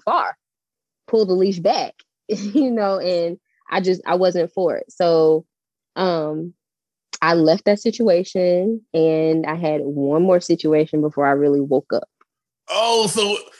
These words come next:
Speaker 2: wait, it's turn after turn after turning point. Okay. <laughs>
Speaker 1: Exactly. It's a lot, you know, and unfortunately, uh, I was,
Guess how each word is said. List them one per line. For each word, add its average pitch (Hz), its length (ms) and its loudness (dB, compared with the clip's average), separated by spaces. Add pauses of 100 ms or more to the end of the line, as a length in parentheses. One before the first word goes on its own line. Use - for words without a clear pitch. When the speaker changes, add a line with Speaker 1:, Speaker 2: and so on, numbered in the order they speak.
Speaker 2:
wait, 254 240 0
it's 240 180 -2
turn 262 280 -2
after 247 280 -6
turn 254 280 -2
after 247 260 -4
turning 269 600 -2
point. 143 440 -4
Okay. 165 920 -6
<laughs> - 100 -16
Speaker 1:
Exactly. 208 800 2
It's 247 180 0
a 285 100 0
lot, 277 640 -4
you 247 120 -6
know, 262 200 -4
and 240 260 0 (340)
unfortunately, 254 720 0
uh, 185 140 -2
I 208 140 0
was, 214 240 0